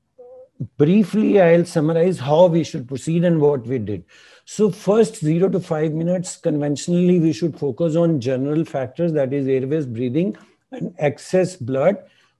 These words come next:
for blood chemistry and intravenous line, do clinical examination and E C G also. I'll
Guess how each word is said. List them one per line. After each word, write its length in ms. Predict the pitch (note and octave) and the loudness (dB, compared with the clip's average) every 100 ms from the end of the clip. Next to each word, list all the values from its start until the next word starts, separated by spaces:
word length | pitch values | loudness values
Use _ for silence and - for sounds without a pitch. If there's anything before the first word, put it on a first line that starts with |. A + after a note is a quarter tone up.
| - | -4
for 120 | D#3+ | -2
blood 340 | C3 C#3+ D3 | 0 -2 -2
chemistry 580 | D#3+ C#3+ C3 - F3 F#3+ | -4 -6 -8 -8 -4 0
and 260 | F3 D3+ - | 0 0 -6
intravenous 680 | C#3 C3 D#3+ D3 C#3+ C#3+ - | -8 -2 -2 0 -2 -6 -6
line, 540 | A#2 A2+ D3+ F#3+ F3 | -6 -4 -4 -2 -2
do 440 | C3+ D#3+ E3+ F3 - | 0 0 0 -4 -12
clinical 420 | - D3+ D#3 E3+ | -4 -4 0 0
examination 840 | D#3 A#2+ C#3+ C3+ D3 D#3 - F#3 G3+ - | 0 -4 -8 -6 -6 -8 -6 -6 -8 -10
and 340 | C#3+ D#3+ F3+ - _ _ _ | -8 -6 -8 -10 _ _ _
E 100 | D#3 | -4
C 200 | - F#3 | -2 0
G 200 | E3+ F#3 | 4 4
also. 520 | D3 B2+ - D#3 A3+ | 4 2 -2 -4 -4
I'll 260 | C3+ D3 | -4 -6